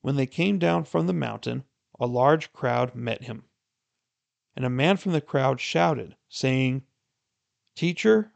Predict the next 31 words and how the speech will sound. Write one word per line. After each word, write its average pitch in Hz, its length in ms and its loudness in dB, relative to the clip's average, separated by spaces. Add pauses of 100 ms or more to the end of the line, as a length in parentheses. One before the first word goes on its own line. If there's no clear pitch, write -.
I 143 160 -2
beg 156 420 0
you 127 160 -4
to - 140 -6
look 143 260 0
at 151 120 -2
my 131 160 -2
son, 123 520 -4 (300)
for 131 200 -2
he 185 260 -2
is 170 180 0
my 123 260 -4
only 160 440 0
boy. 117 560 0 (680)
And 131 140 -4
a 120 60 -6
spirit 180 480 -2
seizes 190 540 -2
him, 120 280 -14 (500)
and 131 120 -6
he 123 60 -4
suddenly 156 680 2
screams, - 800 -4 (400)
and 123 100 -8
it 107 80 -10
throws 170 400 6
him 180 140 2
into 170 340 -2
a 143 60 0
convulsion 143 760 -2
with 120 240 -8